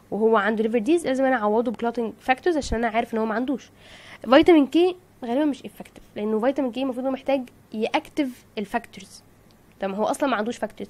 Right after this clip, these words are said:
هو مين بقى اللي هياكتيفها؟ تمام، فيتامين كي بيبقى ان افكتيف.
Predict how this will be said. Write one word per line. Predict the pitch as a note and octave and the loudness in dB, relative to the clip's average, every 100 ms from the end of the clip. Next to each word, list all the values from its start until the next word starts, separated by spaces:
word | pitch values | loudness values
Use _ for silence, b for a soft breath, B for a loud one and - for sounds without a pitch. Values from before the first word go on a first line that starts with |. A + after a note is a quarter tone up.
| - | -10
هو | G3+ G3 | -6 -4
مين | A3 | -2
بقى | A3+ | 0
اللي | A3 A3 | 0 -2
هياكتيفها؟ | - - G3+ G3+ F#3 _ _ - _ | -8 -6 -6 -6 -12 _ _ -20 _
تمام، | F#3+ A#3 B3+ | 0 0 0
فيتامين | - B3 C4 A#3+ G#3+ | -4 -2 0 -2 0
كي | |
بيبقى | B3+ A3 A3+ | 0 0 -2
ان | - | -6
افكتيف. | - - - | -10 -16 -14